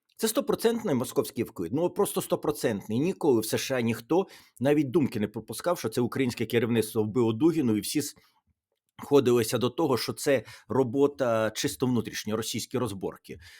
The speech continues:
Про Крим мови не було. Щодо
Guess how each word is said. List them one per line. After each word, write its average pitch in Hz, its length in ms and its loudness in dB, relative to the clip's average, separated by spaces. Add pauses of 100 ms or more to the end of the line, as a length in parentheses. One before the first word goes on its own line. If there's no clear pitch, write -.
(360)
Про 127 180 0
Крим 185 460 2 (760)
мови 127 560 2 (100)
не 120 220 -4
було. 98 520 -6 (640)
Щодо 147 560 0